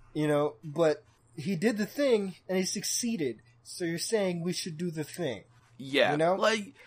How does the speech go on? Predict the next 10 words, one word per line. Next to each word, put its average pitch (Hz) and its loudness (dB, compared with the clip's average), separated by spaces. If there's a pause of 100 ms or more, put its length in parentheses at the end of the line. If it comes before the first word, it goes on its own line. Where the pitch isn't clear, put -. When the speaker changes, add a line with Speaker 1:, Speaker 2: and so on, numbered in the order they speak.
(280)
Speaker 2:
I, 156 6
Speaker 1:
Th- 214 2
Speaker 2:
I 131 6
have, 123 4 (120)
I 107 2
have 113 0
this 104 -8
opinion 95 -6
about, 85 -2 (200)
um, 76 -8